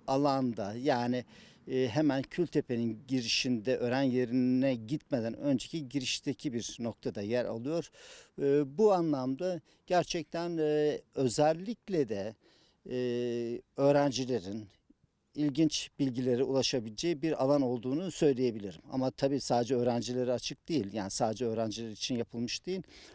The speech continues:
Aynı zamanda da gelen yerli ve yabancı ziyaretçiler için de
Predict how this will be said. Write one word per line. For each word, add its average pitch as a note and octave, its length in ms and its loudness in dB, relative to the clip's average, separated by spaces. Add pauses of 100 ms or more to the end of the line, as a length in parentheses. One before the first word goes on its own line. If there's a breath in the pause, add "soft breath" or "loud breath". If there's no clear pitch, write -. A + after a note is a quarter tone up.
(140 loud breath)
Aynı E3+ 260 6
zamanda A#2 500 -2
da A3 100 -2
gelen D#3 380 0 (360 loud breath)
yerli D3 400 2
ve A3+ 60 10
yabancı F#2+ 520 0 (180)
ziyaretçiler B2+ 720 -4
için B2+ 420 -4
de F#3+ 160 -4